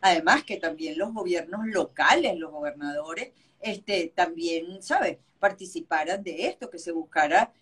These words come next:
algún control, porque, porque es que es un abuso. Entonces, claro,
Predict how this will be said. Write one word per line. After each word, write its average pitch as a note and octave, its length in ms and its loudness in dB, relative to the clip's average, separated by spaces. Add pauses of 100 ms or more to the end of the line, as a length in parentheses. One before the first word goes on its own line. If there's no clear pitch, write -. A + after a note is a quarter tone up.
algún F3 340 0
control, A#3+ 440 0
porque, C4+ 420 -4 (480)
porque A3 260 0
es G3+ 60 -4
que C#4 100 -2
es C#4 60 2
un C#4+ 160 0
abuso. D#4 580 0
Entonces, A3+ 420 -6
claro, B3 400 4